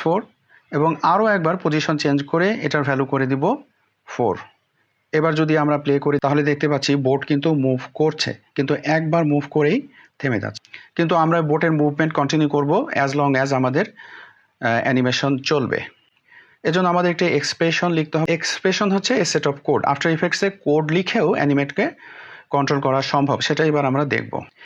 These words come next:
এক্সপ্রেশন লেখার জন্য আমরা কিবোর্ডে অল্টার কি প্রেস করে স্টপ ওয়াচে ক্লিক করব, তাহলে এক্সপ্রেশন কোড রাইটিং উইন্ডোটি ওপেন হবে এবং এখানে আমরা লিখব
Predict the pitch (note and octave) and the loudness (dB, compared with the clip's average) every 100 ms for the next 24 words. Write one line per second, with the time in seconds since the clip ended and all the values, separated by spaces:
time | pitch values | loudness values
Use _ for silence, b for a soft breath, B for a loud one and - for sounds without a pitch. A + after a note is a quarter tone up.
0 | B E3 D3 E3+ D#3+ D#3+ C#3+ C#3 D3+ D3 | B -4 -2 -2 0 0 0 0 0 0
1 | D3+ D#3 F3+ B3 C3+ C#3+ D#3 B3 B B | 0 2 0 0 0 2 0 -2 B B
2 | B - E3+ E3+ E3+ E3+ F3 F#3+ - C#3+ | B -6 -2 0 2 2 2 0 0 0
3 | D3+ D#3 F3 F3 F3+ - _ _ - E3+ | 0 0 0 0 -2 -10 _ _ -2 -2
4 | E3 - F3+ G3 - D3 C3+ G3 D4 b | -2 -2 -2 0 0 0 2 0 -2 b
5 | b b b b _ _ _ _ _ _ | b b b b _ _ _ _ _ _
6 | _ - - D3+ C#3+ D#3 D3 D#3+ D#3+ D#3 | _ -12 -2 -2 0 -2 -2 -2 -2 0
7 | F3 B3 A3 D#3 D3 D3 C#3+ - D#3+ E3+ | 0 0 0 0 0 0 -2 -2 -2 0
8 | E3 D#3 _ _ _ D#3 D#3+ C#3+ C3 C3+ | -2 -4 _ _ _ 0 0 2 0 0
9 | B2+ D3+ C3+ C3+ C3 E3+ C4+ B B B | 0 2 2 2 0 -2 -2 B B B
10 | - A#2+ C#3+ D#3 D3+ B3 B B B B | -6 -2 0 0 0 -2 B B B B
11 | D#3+ G3+ E3 A3+ C#3+ F3 E3+ E3+ E3 E3 | 0 2 2 0 0 0 0 2 2 0
12 | D#3+ | 0